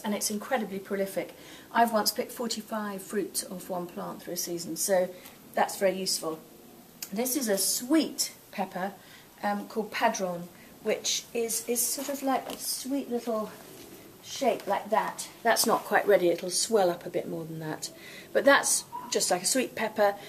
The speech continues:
Occasionally you get a hot one, but they're lovely just fried in olive oil with a bit of salt on top as a meze, really nice. And then they're surrounded by this beautiful tagetes called tall Scotch prize, which is protecting against whitefly.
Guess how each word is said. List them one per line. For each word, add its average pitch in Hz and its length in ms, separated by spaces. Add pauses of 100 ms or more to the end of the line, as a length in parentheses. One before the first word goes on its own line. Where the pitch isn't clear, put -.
(140)
Occasionally 302 500
you 202 80
get - 160
a - 40
hot - 260
one, 165 140
but - 100
they're 214 140
lovely 233 420
just 202 180
fried 208 280
in 190 80
olive 190 220
oil 185 140
with 170 120
a 175 40
bit 180 120
of - 40
salt 180 320
on 165 100
top 160 220
as 165 120
a 175 60
meze, 160 480
really 170 280
nice. 147 400 (640)
And 226 100
then 254 160
they're 285 180
surrounded 240 680
by 190 120
this 196 180
beautiful 233 440
tagetes 190 680
called 185 220
tall 214 260
Scotch - 420
prize, 185 520 (220)
which - 180
is 196 120
protecting - 600
against 180 380
whitefly. 165 760